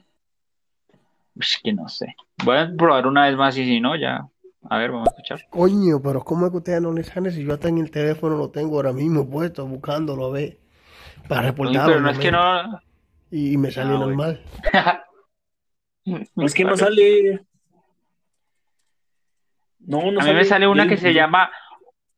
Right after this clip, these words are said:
Speaker 1: un dos tres movies free punto net.
Speaker 3: Ujú.
Speaker 1: La cosa es que usted, usted, Michael, debe estar en, con otra ubicación, con otra I D,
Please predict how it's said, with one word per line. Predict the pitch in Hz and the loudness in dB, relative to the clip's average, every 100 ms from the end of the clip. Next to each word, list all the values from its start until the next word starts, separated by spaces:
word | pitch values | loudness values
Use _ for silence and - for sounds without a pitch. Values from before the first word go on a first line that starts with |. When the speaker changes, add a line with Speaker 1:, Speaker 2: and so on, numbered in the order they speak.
| - | -4
Speaker 1:
un | 190 202 208 | -2 0 0
dos | 196 202 202 - | 2 2 0 -2
tres | 202 196 196 196 | 0 2 0 -6
movies | 170 175 208 196 143 107 - - | -6 -2 -2 0 -2 -2 -12 -2
free | 143 143 143 | 0 0 -2
punto | 135 123 117 | -6 -4 -2
net. | 127 143 | 2 0
Speaker 3:
Ujú. | 156 151 _ _ | 0 -8 _ _
Speaker 1:
La | - 123 | -2 2
cosa | 135 139 | 4 6
es | 147 | 4
que | - | 0
usted, | 160 - 165 165 156 - _ _ | -4 2 4 4 2 -6 _ _
usted, | - 143 131 - 131 131 143 - - - | -8 -8 -4 2 4 6 4 2 -6 -4
Michael, | 156 160 156 156 147 | 0 0 2 2 4
debe | 156 | 4
estar | 156 - 160 151 - _ | 2 2 0 0 -6 _
en, | 147 147 | -8 -8
con | 139 147 143 | -6 -4 -2
otra | 131 - 135 139 | -2 0 4 4
ubicación, | 143 143 135 120 - 143 | 4 2 0 -4 -4 -6
con | - 127 | -4 -6
otra | 110 127 | -2 0
I | 120 | 0
D, | 120 160 - | 0 -4 -6